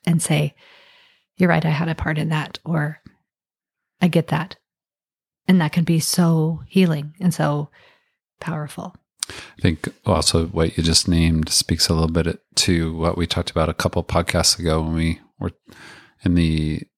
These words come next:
Speaker 2: conversation around stuck to unstuck, and how when we are stuck in a, in those,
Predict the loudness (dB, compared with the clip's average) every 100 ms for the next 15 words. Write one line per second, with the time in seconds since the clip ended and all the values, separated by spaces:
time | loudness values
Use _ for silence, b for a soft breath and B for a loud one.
0 | -4 -2 0 2 0 0 0 0 -2 -4
1 | -6 -10 -2 -2 2 -2 0 0 0 0
2 | 0 -2 -4 -14 b b b b b -2
3 | 0 2 2 0 0 0 -2 0 0 0
4 | -2 -6 _ -2 2 0 0 -2 0 -2
5 | -2 0 0 2 0 0 -2 -2